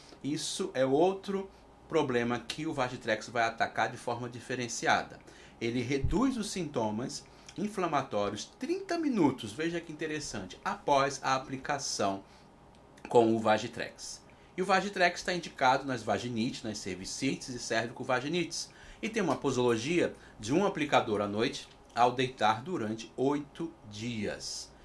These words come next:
E vem apresentado em bisnagas com quarenta gramas, mais oito aplicadores descartáveis.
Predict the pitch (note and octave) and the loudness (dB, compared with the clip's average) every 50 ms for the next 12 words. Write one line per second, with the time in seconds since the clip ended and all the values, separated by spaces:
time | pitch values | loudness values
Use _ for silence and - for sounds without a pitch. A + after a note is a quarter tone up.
0 | - - - A#3+ G#3+ - F3+ E3+ D#3+ D3+ C#3+ C#3 B2+ A#2+ C3 B2 A#2+ A2+ A2+ G2 | -20 -10 -6 -4 0 2 4 4 4 4 2 2 2 2 0 -2 0 2 4 6
1 | F#2 F#2 F#2+ A2 B2 B2+ - G#2+ G#2+ G#2 G#2+ A2 G2+ G#2 G2 F#2+ G2+ G#2 A2 G#2+ | 6 4 4 0 -4 -4 -4 -2 -2 -2 -2 -4 -4 0 2 2 2 2 0 -4
2 | - - G2+ F#2+ - F#2+ F#2 F2 F2 F2 C#3+ D#3 D3 C3 A#2 A#2 A#2+ C#3 C#3+ C#3+ | -6 -6 -8 -4 -2 -2 -2 -2 -2 -4 -4 -4 -2 -2 -2 -2 -2 -4 -6 -6
3 | - C3+ C3 C3+ A#2+ A2+ A#2+ C3 C3 - - - D#3 D#3 D3+ D3+ D3 - D#3+ D3 | -6 -2 0 2 4 4 4 2 0 -4 -6 -4 0 2 4 2 4 2 -2 -2
4 | - C#3+ C3+ - C#3+ B2+ A#2 G#2+ G#2 G#2+ G2+ - - - - B2+ B2 - - - | -2 -6 -4 -4 -4 -2 -2 -4 -4 -4 -6 -8 -10 -6 -4 -4 -4 -4 -4 -2
5 | F#2 D#2 - - C2+ - - | 0 0 0 -2 -6 -14 -16